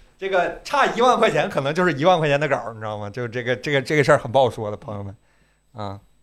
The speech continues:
一加十二被动升级为陶瓷后盖儿，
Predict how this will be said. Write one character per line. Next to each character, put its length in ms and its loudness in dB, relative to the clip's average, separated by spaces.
一 220 -4
加 180 4
十 160 -10
二 160 2
被 180 -4
动 160 -6
升 220 -6
级 80 -6
为 160 -4
陶 160 -14
瓷 160 -20
后 160 -20
盖 80 -16
儿， 100 -18